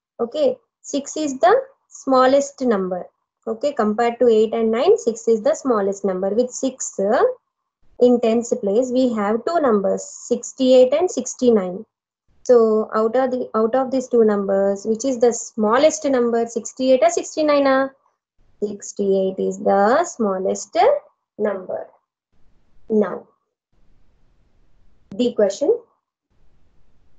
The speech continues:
I'm reading the D question now. Write, uh, the above numbers in ascending order. Write the above numbers in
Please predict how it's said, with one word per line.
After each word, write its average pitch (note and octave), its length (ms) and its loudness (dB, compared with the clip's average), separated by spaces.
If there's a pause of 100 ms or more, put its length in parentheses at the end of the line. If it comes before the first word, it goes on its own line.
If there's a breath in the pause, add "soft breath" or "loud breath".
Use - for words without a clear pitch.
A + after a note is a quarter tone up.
(1600)
I'm A3 160 2
reading A3 320 4
the A3 140 0
D G#3+ 180 0
question G#3+ 420 2
now. D4 240 2 (1120)
Write, B3 580 2
uh, G#3+ 340 2
the A3 280 0
above A3+ 360 4
numbers A3+ 540 -2
in G#3+ 340 -4
ascending G#3+ 580 0
order. F#3+ 560 -2 (140)
Write G3+ 520 0
the D#4 320 2
above G#3+ 380 2
numbers G3+ 500 0
in D#4 160 4